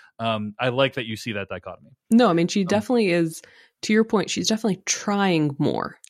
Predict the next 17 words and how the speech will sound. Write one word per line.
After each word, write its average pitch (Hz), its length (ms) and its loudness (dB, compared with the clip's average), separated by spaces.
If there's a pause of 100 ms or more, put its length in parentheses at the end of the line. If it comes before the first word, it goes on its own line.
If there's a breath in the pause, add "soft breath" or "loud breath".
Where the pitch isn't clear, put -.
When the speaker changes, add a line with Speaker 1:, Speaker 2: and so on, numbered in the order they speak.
Speaker 1:
<laughs> - 80 -6 (560 loud breath)
Yes. - 220 -6
Speaker 2:
Like, 208 180 4
she's 208 240 2
flirting 226 640 4
actively, 175 960 4
like, 147 260 0
with 196 100 2
Speaker 1:
Yeah. 214 160 4
Speaker 2:
Albie, 294 340 4
it's 208 160 2
always, 196 280 2
it's - 180 -8
very 185 400 2
clearly 160 560 4
friend 127 340 -4
zone - 380 -4